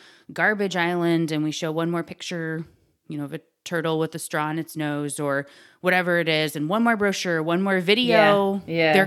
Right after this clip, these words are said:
Speaker 1: gonna get it." And then they're gonna be as passionate as me and tell everybody else. But that hasn't worked for a really long time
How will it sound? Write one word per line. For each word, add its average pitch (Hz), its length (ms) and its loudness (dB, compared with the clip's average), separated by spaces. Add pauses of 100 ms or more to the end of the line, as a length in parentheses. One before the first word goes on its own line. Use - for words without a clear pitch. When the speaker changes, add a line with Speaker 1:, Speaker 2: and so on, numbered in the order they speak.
Speaker 1:
gonna 180 160 0
get 156 340 2
it." 254 280 2 (460)
And 175 140 2
then 160 340 2
they're 196 200 4
gonna 185 160 -2
be 156 80 -4
as 143 80 -6
passionate 139 440 -10
as - 100 -8
me 285 260 2 (180)
and 160 120 -2
tell - 160 -8
everybody 165 420 0
else. - 380 -14 (880)
But 175 80 -10
that 262 160 2
hasn't 220 240 0
worked 208 220 0
for 180 180 -2
a 165 40 0
really 175 300 0
long 156 300 0
time 185 640 -4